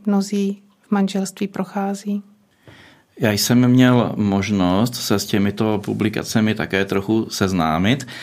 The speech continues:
Speaker 2: a zaujalo mě tam, že to nejsou jenom obyčejné texty, jak by se mohlo na první pohled zdát,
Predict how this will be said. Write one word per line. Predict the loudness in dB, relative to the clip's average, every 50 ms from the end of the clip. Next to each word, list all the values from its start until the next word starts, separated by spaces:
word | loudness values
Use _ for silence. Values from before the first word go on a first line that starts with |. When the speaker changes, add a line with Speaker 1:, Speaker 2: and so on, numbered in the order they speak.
| -16 -16 -10 -4
Speaker 2:
a | -2 0 0 0 0
zaujalo | 0 0 0 2 2 2 4 4 2
mě | 2 2 2 2
tam, | 0 0 0 0
že | 0 0
to | 0 0
nejsou | 2 2 0 0 0 0 0 2 2
jenom | 2 2 2 2 0
obyčejné | 0 0 0 0 -2 0 0 0 2 2 2 2 0 0 0 -2 -2 -2
texty, | -4 -4 -2 -2 -2 -4 -4 -2 0 0 2 2
jak | 2 0 -2 -2
by | -2 -2
se | -2 0 0 0
mohlo | 2 2 2 0 0
na | 0 0
první | 0 0 0 0 0 0 0
pohled | 0 -2 0 0 0 0 -2
zdát, | -2 -4 -2 0 0 0 0 0 0 -2 -2 -6